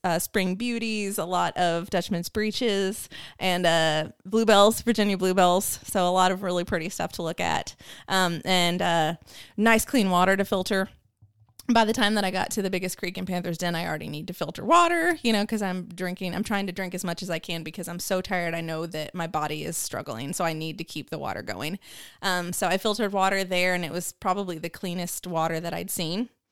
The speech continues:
Um, and then, uh, hiked out of Panther's Den and then headed into,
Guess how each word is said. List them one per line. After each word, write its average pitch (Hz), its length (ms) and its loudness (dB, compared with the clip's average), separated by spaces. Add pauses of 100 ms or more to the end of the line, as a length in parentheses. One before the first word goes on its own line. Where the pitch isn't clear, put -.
(360)
Um, 170 440 2 (100)
and 180 220 2
then, 175 380 4
uh, 175 260 2
hiked - 320 0
out 190 300 4
of 190 280 0
Panther's 202 460 -2
Den 175 460 0 (480)
and 185 180 -2
then 175 360 2
headed 190 680 0
into, 170 840 2